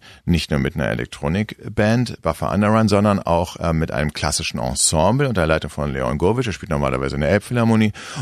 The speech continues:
Und der, ähm, hat einen Soundtrack, einen klassischen Soundtrack komponiert.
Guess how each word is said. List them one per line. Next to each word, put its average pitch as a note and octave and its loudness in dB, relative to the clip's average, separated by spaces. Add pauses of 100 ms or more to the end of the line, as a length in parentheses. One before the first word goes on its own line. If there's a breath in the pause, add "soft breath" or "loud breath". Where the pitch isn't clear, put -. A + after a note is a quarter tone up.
(120 loud breath)
Und F#2 4 (120)
der, G#2+ 2
ähm, G2+ 2
hat - -2
einen B2+ 2
Soundtrack, B2+ 0
einen E2 0
klassischen A2+ -2
Soundtrack D#2+ 0
komponiert. G2 0